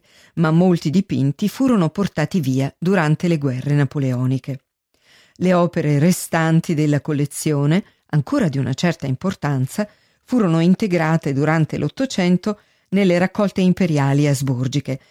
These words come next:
e fanno oggi parte del Kunsthistorisches Museum di Vienna. Il ventotto agosto del millenovecentoventitré il Land Salisburghese inaugurò la Galleria della Residenza,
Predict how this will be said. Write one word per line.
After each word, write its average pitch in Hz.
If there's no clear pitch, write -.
e -
fanno 262
oggi 175
parte 151
del 170
Kunsthistorisches 160
Museum 175
di 196
Vienna. -
Il 180
ventotto 170
agosto 156
del 139
millenovecentoventitré 170
il 170
Land 180
Salisburghese 185
inaugurò 185
la 185
Galleria 175
della 156
Residenza, 139